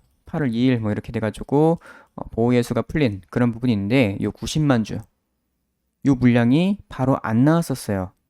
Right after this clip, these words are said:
왜냐면 또 주가도 많이 빠져 있고 하다 보니까 안 나왔던 것 같아 보이는데, 어, 제가 봤을 때 이게 이번에 아마 쏟아졌을, 쏟아졌을 가능성이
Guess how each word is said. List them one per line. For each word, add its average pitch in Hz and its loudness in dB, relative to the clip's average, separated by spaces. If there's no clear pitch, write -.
왜냐면 104 -2
또 107 -4
주가도 110 -6
많이 101 -4
빠져 131 -2
있고 110 -6
하다 123 -4
보니까 101 -6
안 95 -6
나왔던 113 -4
것 107 -4
같아 104 -6
보이는데, 98 -4
어, - -6
제가 113 -4
봤을 151 -4
때 135 0
이게 123 0
이번에 131 4
아마 110 -2
쏟아졌을, 160 0
쏟아졌을 147 -2
가능성이 120 -2